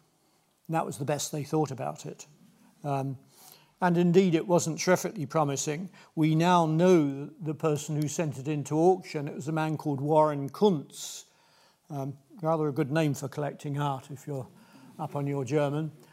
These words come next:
And this is when his house was being sold. Um,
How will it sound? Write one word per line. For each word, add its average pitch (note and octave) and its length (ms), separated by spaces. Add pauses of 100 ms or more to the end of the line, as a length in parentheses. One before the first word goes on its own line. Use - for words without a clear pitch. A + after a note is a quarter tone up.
(500)
And E3 280 (180)
this F#3 300
is E3 280
when E3 200
his D3 280
house D3+ 480
was C#3 160
being C#3+ 340
sold. D3 600 (560)
Um, C#3+ 360